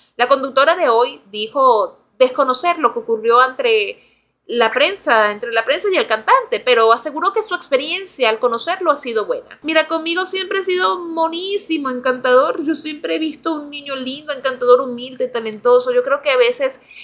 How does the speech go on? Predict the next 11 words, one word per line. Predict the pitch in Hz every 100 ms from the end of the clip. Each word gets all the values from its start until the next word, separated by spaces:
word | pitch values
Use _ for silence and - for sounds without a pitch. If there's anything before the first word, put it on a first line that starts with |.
| - _
eh, | - 240 247
se | 247 285
llega | 294 339
a |
confundir | 349 330 311 302 320
un | 330
poco | 339 349 330
porque | 320 - 254 262
él | 285 -
es | 269 277 -
esencia. | 294 - 311 359 320 214 180 - 185 170